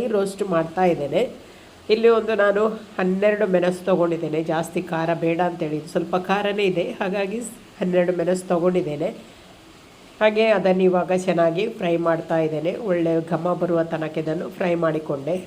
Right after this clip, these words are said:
ನೋಡಿ, ಇಲ್ಲಿ ನಾನು ಹೇಳಿದ ಒಂದು ಟಿಪ್ಸ್ ಏನೆಂದರೆ, ಈ ಚಿಕನ್ ಬೇಯಿಸುವಾಗ ಅದಕ್ಕೆ ಲಿಂಬೆ ಹುಳಿ ರಸ ಹಾಕಿದರೆ ಇದು ಸಾಫ್ಟಾಗಿ ಬೇಯ್ತದೆ ಅಂತ ನಮಗೆ ಈ ಟಿಪ್ಸನ್ನು ಒಬ್ಬರು ಹೇಳಿದರು. ಹಾಗಾಗಿ ನಾವು ಕೂಡ ಟ್ರೈ ಮಾಡಿದೆವು.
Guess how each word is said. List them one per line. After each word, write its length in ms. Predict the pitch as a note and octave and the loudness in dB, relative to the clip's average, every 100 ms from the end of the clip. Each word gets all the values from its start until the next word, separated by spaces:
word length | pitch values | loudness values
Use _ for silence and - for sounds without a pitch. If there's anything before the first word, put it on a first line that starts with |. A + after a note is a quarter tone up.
| - | -4
ನೋಡಿ, 280 | E3 C#3+ F3+ A3+ - - - - - - - - - - | -2 -2 -4 -6 -14 -20 -20 -20 -20 -20 -20 -20 -20 -6
ಇಲ್ಲಿ 280 | A3 A#3+ A#3 A#3+ A#3 - | -4 2 2 0 -4 -4
ನಾನು 200 | G3+ F#3+ F3+ | 0 0 2
ಹೇಳಿದ 300 | F#3 F#3 F#3 | 4 4 6
ಒಂದು 280 | F#3 F3+ | 4 4
ಟಿಪ್ಸ್ 320 | F3+ G3+ F#3+ G#3 | 0 -2 -2 0
ಏನೆಂದರೆ, 360 | F#3+ F3+ E3 F#3 A#3 A3+ G3+ | 2 2 2 -4 -4 -2 -2
ಈ 100 | G#3+ - | -4 -6
ಚಿಕನ್ 400 | G#3+ G3+ A#3 A#3 G#3+ G#3+ F#3 F#3 | -6 -2 -2 -2 -6 -4 -4 6
ಬೇಯಿಸುವಾಗ 640 | F#3 G3+ G3 G3 E3 D#3 | 8 8 4 0 0 0
ಅದಕ್ಕೆ 680 | F3+ - - F#3+ F#3+ G3 G3 | -4 -4 -2 -2 0 0 2
ಲಿಂಬೆ 320 | A3 G3 G#3 | 2 0 4
ಹುಳಿ 260 | B3 A3+ F#3+ | 4 4 2
ರಸ 260 | F#3 F#3 G3 | 2 0 -2
ಹಾಕಿದರೆ 520 | F#3+ F3+ F#3 E3+ G3+ G#3 | -2 -2 -2 -2 0 0
ಇದು 120 | G3 | -2
ಸಾಫ್ಟಾಗಿ 640 | F#3+ F3 F3 F3+ F#3 F#3 | 0 0 0 0 -2 -2
ಬೇಯ್ತದೆ 520 | F#3 F3 F3 F3 D3+ D#3+ | 0 0 0 -2 0 -2
ಅಂತ 220 | E3+ D#3+ - - - - - - - - - - F#3+ | -2 -8 -10 -4 -4 -4 -8 -2 0 2 0 2 2
ನಮಗೆ 280 | G3+ G#3 | 4 2
ಈ 140 | G#3 G#3 | 2 2
ಟಿಪ್ಸನ್ನು 480 | G3+ F#3 - F3+ F3 | 0 -2 2 2 2
ಒಬ್ಬರು 180 | E3 | 0
ಹೇಳಿದರು. 520 | F#3+ F3+ F3+ E3 F3+ A3 - - - | 0 2 2 2 0 -4 -6 -18 -6
ಹಾಗಾಗಿ 360 | A#3 A3+ A#3 A#3 G3+ | -2 0 2 2 2
ನಾವು 160 | F#3 F#3 | 2 2
ಕೂಡ 100 | F3+ F#3+ F#3+ | 0 0 0
ಟ್ರೈ 200 | F3 F3 | 0 2
ಮಾಡಿದೆವು. 560 | F#3 F3 D#3+ D3+ D3 | 2 0 0 -2 -2